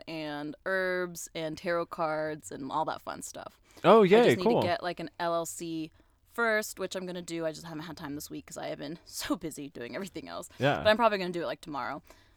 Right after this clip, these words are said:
Speaker 1: So, yeah, so Cat's Cottage, everybody. I think that name's adorable.
Speaker 2: Oh, that is a
Speaker 1: It's called
Speaker 2: great
Speaker 1: Cat's
Speaker 2: name,
Speaker 1: Cottage
Speaker 2: Shanna.
Speaker 1: Tarot
Speaker 2: Yeah.
Speaker 1: Shop.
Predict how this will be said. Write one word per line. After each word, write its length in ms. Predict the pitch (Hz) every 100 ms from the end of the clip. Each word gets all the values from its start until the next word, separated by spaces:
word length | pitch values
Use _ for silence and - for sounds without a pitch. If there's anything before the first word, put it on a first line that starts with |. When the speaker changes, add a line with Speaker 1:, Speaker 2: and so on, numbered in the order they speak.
| _
Speaker 1:
So, 460 | - 202 196 190 196
yeah, 200 | 214 269
so 180 | 220 208
Cat's 300 | - 269 -
Cottage, 440 | - 240 208 175
everybody. 500 | 170 175 175 170 170
I 140 | - 185
think 180 | 220 226
that 100 | 233
name's 200 | 233 247
adorable. 440 | 202 175 170 151
Speaker 2:
Oh, 120 | 170 170
that 80 |
is 140 | 180 -
a 40 |
Speaker 1:
It's 20 | 254
called 80 |
Speaker 2:
great 140 | 147 185
Speaker 1:
Cat's 140 | 190
Speaker 2:
name, 180 | 185 127
Speaker 1:
Cottage 240 | - -
Speaker 2:
Shanna. 140 | 101 131
Speaker 1:
Tarot 120 | 143
Speaker 2:
Yeah. 240 | 170 107
Speaker 1:
Shop. 280 | 95 160 -